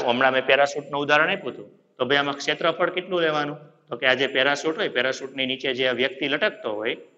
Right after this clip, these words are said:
તો એ પેરાશૂટની નીચે જે આ વ્યક્તિ લટકે છે,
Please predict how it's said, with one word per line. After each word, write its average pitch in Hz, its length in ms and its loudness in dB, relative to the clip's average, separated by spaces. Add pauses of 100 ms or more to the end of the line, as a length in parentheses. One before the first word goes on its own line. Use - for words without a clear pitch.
(1900)
તો - 40 -8
એ 143 60 4 (100)
પેરાશૂટની 180 580 4
નીચે 165 180 0 (100)
જે 160 60 4
આ 160 160 8
વ્યક્તિ 147 300 -4
લટકે 151 260 0 (100)
છે, 92 80 -10